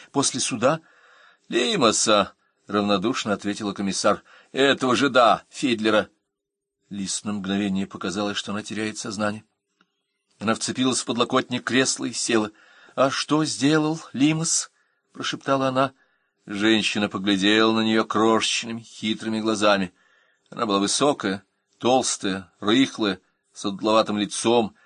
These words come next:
и собранными в пучок жидкими волосами. «Он убил охранника».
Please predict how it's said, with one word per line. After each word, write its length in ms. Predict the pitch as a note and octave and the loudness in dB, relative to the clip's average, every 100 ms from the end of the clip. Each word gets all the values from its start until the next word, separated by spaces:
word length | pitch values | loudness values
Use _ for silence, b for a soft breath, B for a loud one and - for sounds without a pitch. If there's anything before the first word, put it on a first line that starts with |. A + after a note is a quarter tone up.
| b b | b b
и 120 | G2 | -8
собранными 580 | - A#2+ A#2+ A2+ A2+ A2+ | -2 2 4 2 2 -2
в 80 | |
пучок 340 | - A2 A2+ G2 | -4 -2 -2 -2
жидкими 440 | F2+ G#2+ - F#2 | 0 -2 -4 -12
волосами. 580 | G#2 G#2 G#2 G2 G2+ F#2+ b b b b b b | -10 -8 -6 -2 -2 -4 b b b b b b
«Он 280 | - D3 B2+ | 0 2 4
убил 320 | B2 C#3 C3 | 4 4 4
охранника». 800 | A#2+ - B2+ A#2+ A2 G#2+ A#2 A2 | 2 4 4 4 2 0 2 0